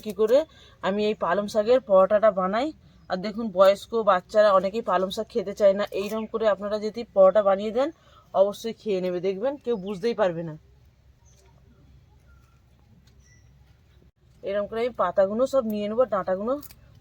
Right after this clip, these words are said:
সব যে নরমগুলো নিয়ে নেবো, আর একটু শক্ত যেগুলো সেগুলো ফেলে দেবো। দেখুন বন্ধুরা, এই শক্ত ডাঁটাগুলো আমি ফেলে দিচ্ছি, আর এই পাতাগুলো আমি সব নিয়ে নিয়েছি। আজকে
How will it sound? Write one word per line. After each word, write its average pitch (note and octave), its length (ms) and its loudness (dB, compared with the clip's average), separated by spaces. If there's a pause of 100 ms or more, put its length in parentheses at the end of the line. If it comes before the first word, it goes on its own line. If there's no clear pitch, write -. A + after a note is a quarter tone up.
(180)
সব G#3+ 140 4 (180)
যে G#3+ 80 -6 (120)
নরমগুলো A3 460 0 (180)
নিয়ে A3 180 -4
নেবো, B3+ 180 2 (180)
আর G3+ 160 4
একটু - 140 -20 (100)
শক্ত F#3+ 200 -8 (120)
যেগুলো A3 300 -4
সেগুলো G#3 240 -8 (100)
ফেলে E3+ 200 -4
দেবো। D#3 140 -10 (3250)
দেখুন G#3 260 -6
বন্ধুরা, G3+ 260 0 (120)
এই G#3+ 80 4 (100)
শক্ত F#3+ 220 0 (140)
ডাঁটাগুলো F#3 500 0
আমি G#3+ 100 -2 (100)
ফেলে F3+ 260 -2
দিচ্ছি, A#3 280 -10 (920)
আর F3+ 80 -2 (100)
এই G3 60 -2 (140)
পাতাগুলো F#3 520 0
আমি A3 100 -4 (100)
সব G#3 100 -4 (120)
নিয়ে F#3+ 180 0
নিয়েছি। G3 280 -8 (1600)
আজকে F#3 220 -4